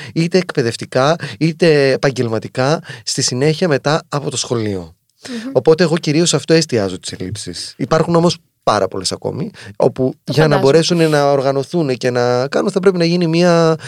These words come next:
Speaker 1: συζήτηση με τους εκπαιδευτικούς που είναι μέσα σε μια τάξη και που αντιλαμβάνονται πράγματα και μπορούν να μεταφέρουν πληροφορίες. Εκεί πρέπει να γίνει η εστίαση. Δηλαδή να επικοινωνήσουμε με τους εκπαιδευτικούς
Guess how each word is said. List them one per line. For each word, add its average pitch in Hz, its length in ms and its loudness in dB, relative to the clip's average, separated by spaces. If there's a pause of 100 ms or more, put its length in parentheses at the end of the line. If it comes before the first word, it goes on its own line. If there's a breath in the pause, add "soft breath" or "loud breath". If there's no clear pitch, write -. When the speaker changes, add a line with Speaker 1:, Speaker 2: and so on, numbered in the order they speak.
Speaker 1:
συζήτηση 180 640 0
με 190 180 0
τους - 160 -6
εκπαιδευτικούς 156 600 -6
που - 80 -8
είναι 190 100 0
μέσα 190 140 0
σε - 120 -4
μια 185 200 0
τάξη 120 460 -4 (280 loud breath)
και 156 120 0
που 151 140 -2
αντιλαμβάνονται 127 680 0
πράγματα 180 500 -2
και 175 120 -4
μπορούν 147 200 0
να 196 60 -4
μεταφέρουν 160 380 -4
πληροφορίες. 135 640 -2 (360 loud breath)
Εκεί 151 360 0
πρέπει 104 220 -2
να 98 80 -2
γίνει 95 240 -4
η 95 40 -2
εστίαση. 92 480 -4 (100)
Δηλαδή 117 300 2
να 143 240 2
επικοινωνήσουμε 135 840 0
με 151 140 0
τους 151 120 -6
εκπαιδευτικούς 139 720 -2